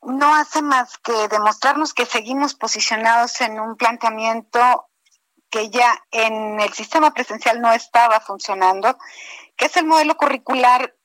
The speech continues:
vigente, eh, tradicional, el, el estar trabajando contenidos y temas, no siempre con una intencionalidad definida. Hoy, en el modelo, eh, híbrido que están anunciando,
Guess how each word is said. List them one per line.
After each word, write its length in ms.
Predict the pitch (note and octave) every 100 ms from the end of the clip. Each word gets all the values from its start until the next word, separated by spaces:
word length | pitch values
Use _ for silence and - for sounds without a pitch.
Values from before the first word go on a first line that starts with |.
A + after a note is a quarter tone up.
| _
vigente, 1120 | - - A3 - C4+ C4 C4+ C4 - A#3+ A#3 -
eh, 160 | G#3 G3
tradicional, 920 | G#3+ G3+ G#3+ G#3+ A3+ B3 C4 C4 A#3+
el, 120 | A3+
el 160 | G3 G3
estar 320 | G3+ B3 B3
trabajando 560 | A#3 G#3+ A3 A#3+ A3+ -
contenidos 920 | B3 C4 B3+ A#3 A#3+ A#3+ B3 A#3+ - - - - _ _
y 180 | G#3+
temas, 520 | G#3 B3+ C4 B3 A#3+ C4 - - - - _ _ _
no 240 | G3+ A#3 D#4+
siempre 520 | - E4+ F4+ E4 C4+
con 180 | A3+ A3+
una 100 | A3+
intencionalidad 760 | A3+ A3 A3 A3 G#3 G3+ G3
definida. 720 | - G#3 G3+ G3 F#3+ F3+ F3+ - _
Hoy, 400 | - D4+ E4+ - -
en 160 | G3+
el 80 | G3+
modelo, 760 | G3+ G3+ A#3 B3+ B3 C4 - -
eh, 300 | G#3 G3 F#3+
híbrido 500 | C4 C4 A3+ A3 A3+
que 80 | -
están 320 | A3 - G3
anunciando, 840 | G#3 G#3 G#3 - A3+ G#3+ G#3+ A3